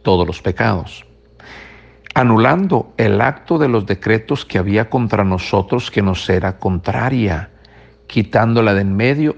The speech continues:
y clavándola en la cruz, y despojando a los principados y a las potestades, y las exhibió públicamente, triunfando sobre ellos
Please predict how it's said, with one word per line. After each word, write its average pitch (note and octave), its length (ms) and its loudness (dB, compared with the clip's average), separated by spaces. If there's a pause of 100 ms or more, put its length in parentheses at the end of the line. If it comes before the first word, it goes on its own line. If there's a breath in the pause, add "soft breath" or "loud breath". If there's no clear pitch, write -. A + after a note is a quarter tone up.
(100)
y G2+ 80 -2
clavándola F#2 680 0
en F#2 100 -2
la F#2 140 -2
cruz, D3+ 340 0 (360 loud breath)
y B2 100 4
despojando C3 800 0
a C#3+ 60 2
los A2+ 200 -2
principados G#2+ 1300 -2 (340 loud breath)
y A#2 100 4
a G#2+ 60 4
las G2+ 200 2
potestades, A2+ 1200 -2
y A2 80 2
las G2+ 200 0
exhibió G2+ 480 -2
públicamente, G2+ 880 -2
triunfando F2+ 760 -2
sobre F#2 460 0
ellos F#2+ 520 -2